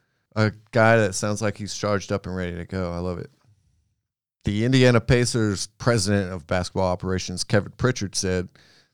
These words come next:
"There are some people that really like basketball. Then there are some people that live, breathe, sweat, and tears it." He also said, "I can promise you that you will find out that Nate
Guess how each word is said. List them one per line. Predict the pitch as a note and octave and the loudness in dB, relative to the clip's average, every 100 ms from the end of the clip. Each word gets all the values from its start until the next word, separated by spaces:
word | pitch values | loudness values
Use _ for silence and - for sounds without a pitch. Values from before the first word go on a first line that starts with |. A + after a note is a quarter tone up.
| _ | _
"There | G#2 | -2
are | G2+ | 0
some | - - C3+ | 0 0 0
people | D#3 D3 C#3 B2 | 2 0 2 2
that | A2 | 2
really | - G2+ A2 A#2 A2+ A2 - | 0 0 2 4 2 0 -2
like | G2+ G2 G2 | 0 0 0
basketball. | - F#2+ F#2+ - G#2 F#2+ F2 F2 D2+ | 0 0 0 -4 -6 -4 -4 -4 -8
Then | - G#2+ | -6 0
there | A#2+ G#2 | 2 2
are | |
some | F#2 - G#2+ | 2 0 -2
people | G#2+ A#2 A2+ | 0 0 2
that | G2 F#2+ | 0 0
live, | G2+ G2+ G2+ - | 0 2 0 -2
breathe, | G2 F#2+ F2 | -4 -2 -4
sweat, | - G2 F#2 F2+ - _ | -2 2 2 0 -8 _
and | F2+ E2 | -12 -4
tears | - G2 F#2 | 0 0 0
it." | F2+ - - _ _ _ _ _ _ _ _ _ | -4 -12 -20 _ _ _ _ _ _ _ _ _
He | G#2+ | 0
also | G#2+ G#2+ A2+ | 2 2 0
said, | - A2+ A2 G#2 - _ _ _ _ _ _ _ | 2 4 6 2 -2 _ _ _ _ _ _ _
"I | G#2+ | -2
can | - G#2+ | -2 -2
promise | - B2 D#3 C3 - | 0 2 2 0 -2
you | G#2+ G2+ G2+ F#2+ G2 | -2 -2 -2 -4 -2
that | G#2 | -2
you | G#2+ A2 | 0 0
will | G#2 | 0
find | - A2 A2+ A2 | 0 0 2 4
out | G2+ F#2 - | 4 2 -2
that | - F#2 F#2 | -8 -10 -4
Nate | G#2 A2+ A2 | 0 0 -2